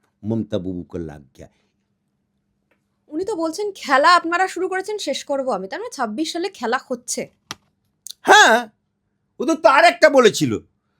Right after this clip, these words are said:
Speaker 1: "খেলা হবে, বড় খেলা হবে।" চরম চরম গুরু বাতাসা,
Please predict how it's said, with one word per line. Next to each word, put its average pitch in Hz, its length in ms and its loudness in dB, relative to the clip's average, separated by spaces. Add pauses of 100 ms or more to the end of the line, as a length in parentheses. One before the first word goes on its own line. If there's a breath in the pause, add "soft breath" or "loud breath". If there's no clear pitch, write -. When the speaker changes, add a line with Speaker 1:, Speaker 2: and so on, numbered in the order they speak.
(160)
Speaker 1:
"খেলা 233 380 6 (440)
হবে, 226 920 4 (440 loud breath)
বড় 359 580 8
খেলা 349 400 6
হবে।" 262 680 2 (1040)
চরম 254 440 4
চরম 277 440 4
গুরু 226 200 -6
বাতাসা, 254 640 0